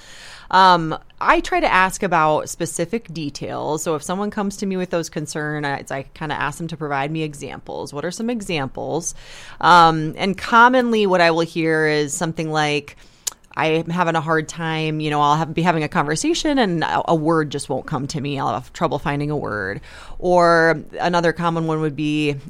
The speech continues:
you know, "I've met this person three times and I didn't remember their name when I saw them, and that's not like me." And I would say those things are probably for most people on the spectrum of normal.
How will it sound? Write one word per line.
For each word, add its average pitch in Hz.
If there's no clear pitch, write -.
you 151
know, 143
"I've 147
met 185
this 170
person 170
three 247
times 202
and 170
I 160
didn't 175
remember 170
their 147
name 208
when 185
I 156
saw 139
them, 139
and 143
that's 151
not 180
like 185
me." 131
And 202
I 233
would 269
say 330
those 214
things 269
are 214
probably 175
for 190
most 160
people 160
on 147
the 147
spectrum 147
of 143
normal. 127